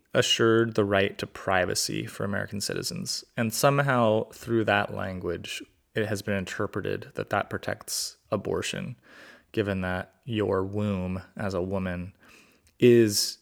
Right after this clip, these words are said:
your private business. And so what you do with that is protected. And this has perturbed Christians, especially,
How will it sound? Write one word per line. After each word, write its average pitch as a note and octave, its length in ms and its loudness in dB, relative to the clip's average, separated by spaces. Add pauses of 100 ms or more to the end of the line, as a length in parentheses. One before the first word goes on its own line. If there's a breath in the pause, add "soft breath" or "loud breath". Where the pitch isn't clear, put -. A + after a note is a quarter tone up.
(140)
your G2 220 -2
private - 680 -4
business. - 680 -2 (160)
And F#2 160 -4
so F#2 180 -2
what F#2+ 160 -2
you F#2+ 120 -4
do F2+ 260 -2
with F2 300 -4
that E2+ 300 -2 (260)
is E2 420 -4
protected. - 680 -6 (1900 loud breath)
And B2+ 360 6
this C3+ 140 6
has C#3 460 8 (1300)
perturbed B2 800 6 (240 loud breath)
Christians, - 880 0 (100)
especially, A2 760 0